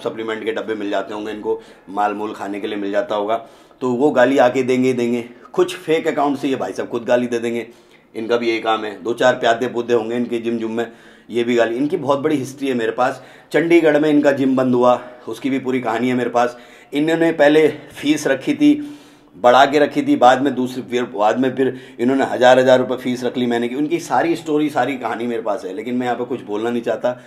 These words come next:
मैं किसी की insult नहीं करना चाहता। मैं सिर्फ एक ही बात कहता हूँ अपने सारे followers से या जो भी मुझे देख रहा है, मैं उसको एक ही बात कहना चाहता हूँ कि भाई सच्चाई को promote करो, सच्चाई को,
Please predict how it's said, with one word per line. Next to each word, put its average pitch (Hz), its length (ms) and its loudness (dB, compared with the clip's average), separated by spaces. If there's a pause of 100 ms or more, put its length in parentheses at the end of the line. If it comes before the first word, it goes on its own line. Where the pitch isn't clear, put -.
(200)
मैं 117 100 -6
किसी 117 200 -6
की 117 80 -4
insult 107 300 -6
नहीं 110 100 -6
करना 113 200 -4
चाहता। 110 220 -6
मैं 123 100 -4
सिर्फ 117 260 -8
एक 101 200 -10
ही 113 60 -8
बात 104 200 -4
कहता 110 220 -8
हूँ 131 140 -8 (320)
अपने 135 340 0
सारे 113 380 -2
followers 110 460 -2
से 139 120 -4
या 127 100 0
जो 120 220 0
भी 143 80 2
मुझे 120 220 0
देख 104 220 -4
रहा 107 120 0
है, 123 60 2
मैं 127 80 -2
उसको 123 200 -6
एक 104 100 -6
ही 110 80 -4
बात 104 220 0
कहना 98 180 -6
चाहता 101 260 -6
हूँ 139 120 -4 (340)
कि 131 80 -6
भाई 143 420 0 (300)
सच्चाई 139 520 0
को 147 120 2
promote 120 420 -2
करो, 117 160 -2
सच्चाई 107 420 -4
को, 85 200 -14